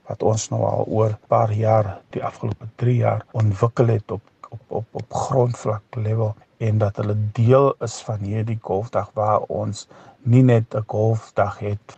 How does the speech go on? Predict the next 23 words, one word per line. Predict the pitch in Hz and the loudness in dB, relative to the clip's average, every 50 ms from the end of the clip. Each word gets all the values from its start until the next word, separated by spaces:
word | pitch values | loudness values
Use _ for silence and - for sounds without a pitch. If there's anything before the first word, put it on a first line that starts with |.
| - | -6
waar | - 98 98 98 - - | -4 -2 0 0 0 0
almal | - 98 107 107 107 107 104 98 92 92 98 - _ | 0 0 2 2 2 2 2 0 -4 -8 -10 -14 _
klomp | - - 101 95 92 90 - _ | -4 -2 -2 -2 -2 -6 -8 _
pret | - 123 123 123 120 - | 2 4 4 4 2 0
het | 104 101 101 - | -4 -4 -4 -4
nie, | 95 101 117 120 - _ | -4 -4 -4 -6 -6 _
maar | - - 104 107 | -6 -6 -4 -2
almal | - 127 127 131 127 | 0 2 4 4 4
het | 123 120 123 - | 4 4 2 0
ook | 131 123 | -4 -6
die | - 135 | -6 -8
geleentheid | 120 - 104 98 104 117 117 120 117 113 98 95 - _ - | -6 -4 -2 0 2 4 4 2 2 0 -2 -4 -6 _ -10
wat | - 110 - 110 101 95 - - | -8 -6 -4 -2 -4 -4 -4 -8
speel | - - - - 143 135 123 | -14 -14 -6 -2 0 2 2
op | - - 127 120 - | 0 -2 -6 -8 -8
die | - 117 120 | -10 -8 -2
dag, | - 90 87 - - - _ - - - - | 0 2 2 0 -2 -10 _ -20 -20 -20 -20
om | - _ _ | -20 _ _
te | - - 110 - | -10 -10 -8 -8
kan | - 104 104 101 | -8 -8 -8 -8
sien | 98 - - - 131 120 117 110 | -10 -6 0 2 4 4 4 4
die | 107 110 - | 0 -2 -6
potentials | - 101 95 _ _ - - 143 131 131 131 - - 110 101 98 104 - - | -6 -6 -8 _ _ -4 0 2 2 2 0 0 0 0 0 -2 -4 -8 -14